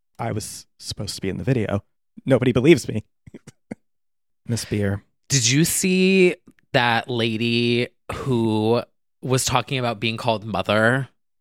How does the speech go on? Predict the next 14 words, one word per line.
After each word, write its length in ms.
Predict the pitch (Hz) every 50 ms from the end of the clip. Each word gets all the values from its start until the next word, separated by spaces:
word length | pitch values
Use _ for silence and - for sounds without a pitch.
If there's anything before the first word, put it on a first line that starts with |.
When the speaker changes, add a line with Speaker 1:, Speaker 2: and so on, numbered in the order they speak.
| _ _ _ -
Speaker 1:
Elizabeth 420 | 123 127 120 110 113 104 113 104
Olsen. 460 | 107 92 85 - - - 80 - 123 - _ _ _ _ _ _ _ _ _ _ _
Yes. 460 | 147 - - - - - - - -
Speaker 2:
I 80 | 143 156
Speaker 1:
she 40 | 156
Speaker 2:
was 120 | - -
on 160 | 208 180 170
Evan 260 | 156 147 151 143 151 147
Ross 200 | 135 131 - -
Katz's 400 | 139 135 123 117 - 131 117 113
Instagram. 720 | 107 95 - - 147 180 180 185 185 185 170 170 170 143
Speaker 1:
Y-, 260 | 127 131 123 - - -
that 220 | - 135 131 131 123
lady 440 | 120 113 107 107 107 104 104 101